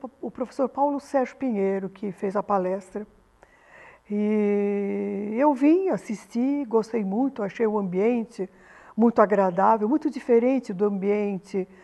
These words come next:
da História da usp, que era, né, mais, mais pesado, assim, mais eh, e f-, fiquei muito entusiasmada com, com a Unicamp desde aquela época, né?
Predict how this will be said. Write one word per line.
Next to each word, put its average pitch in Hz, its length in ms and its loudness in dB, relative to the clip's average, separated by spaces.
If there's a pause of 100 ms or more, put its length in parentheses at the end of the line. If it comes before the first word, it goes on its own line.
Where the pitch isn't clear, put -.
(220)
da 220 140 6
História 214 420 4
da 185 160 0
usp, 202 460 -4
que - 120 -12
era, 196 300 -4
né, 202 340 -8
mais, 190 380 -8 (300)
mais 320 180 0
pesado, 214 840 0
assim, 214 280 -10
mais 190 760 -6 (800)
eh, 226 840 -12 (520)
e 233 120 -4
f-, - 200 -10 (580)
fiquei - 200 6
muito 403 240 2
entusiasmada 240 800 4
com, 190 340 -6
com 185 120 -2
a 202 40 4
Unicamp 196 580 -4
desde 185 240 -4
aquela 185 280 -2
época, 196 480 -10
né? 226 200 -6